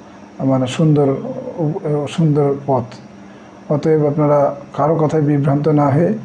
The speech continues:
নিজে যাচাই করবেন আগে কথাটা সত্য কি মিথ্যা না। কারো সম্পর্কে যদি কিছু বলে থাকে কেউ,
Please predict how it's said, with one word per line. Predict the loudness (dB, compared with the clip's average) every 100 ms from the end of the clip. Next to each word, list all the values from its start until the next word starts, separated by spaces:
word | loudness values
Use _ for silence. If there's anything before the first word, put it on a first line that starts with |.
| -14 -20 -4
নিজে | 0 2 2
যাচাই | 0 0 0
করবেন | 0 2 2
আগে | 2 0 -2
কথাটা | -2 0 0 2 0 -4 -18 -20 -18 -6
সত্য | -6 -2 -2
কি | 2
মিথ্যা | 0 0 -2
না। | -2 -4 -8 -18 -20 -12 -2
কারো | -2
সম্পর্কে | 0 -4 -2 -2 -2
যদি | -2 -2
কিছু | -4 -4 -2
বলে | 0 0
থাকে | -2 -4
কেউ, | -2 -2